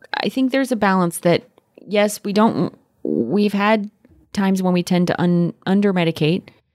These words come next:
but we also use medication when medication's not the best approach.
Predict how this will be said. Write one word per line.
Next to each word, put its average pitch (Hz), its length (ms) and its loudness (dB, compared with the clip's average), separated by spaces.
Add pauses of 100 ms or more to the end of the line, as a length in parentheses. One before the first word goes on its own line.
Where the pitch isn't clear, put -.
(160)
but - 100 -4
we 190 160 0
also 190 300 0
use 190 220 0
medication 180 600 0
when 160 420 0
medication's 160 600 0
not 151 180 2
the - 60 -4
best - 320 -4
approach. - 440 -2